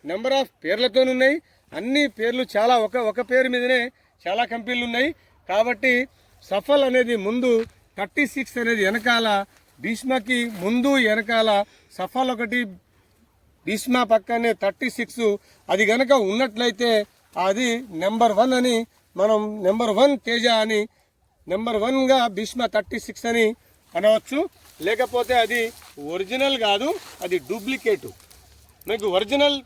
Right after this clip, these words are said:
భీష్మ థర్టీ సిక్స్ కావాలంటే థర్టీ సిక్స్ అనేది కంపల్సరీ ఉండాలా,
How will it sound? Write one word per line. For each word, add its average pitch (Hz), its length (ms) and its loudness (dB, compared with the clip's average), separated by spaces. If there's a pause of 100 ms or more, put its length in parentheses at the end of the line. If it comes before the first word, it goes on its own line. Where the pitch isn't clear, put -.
(100)
భీష్మ 233 300 -6
థర్టీ 240 340 -6
సిక్స్ - 280 -12
కావాలంటే 220 880 2 (1160)
థర్టీ 240 340 0
సిక్స్ - 260 -6
అనేది 226 200 -6
కంపల్సరీ 196 560 -4
ఉండాలా, 160 680 0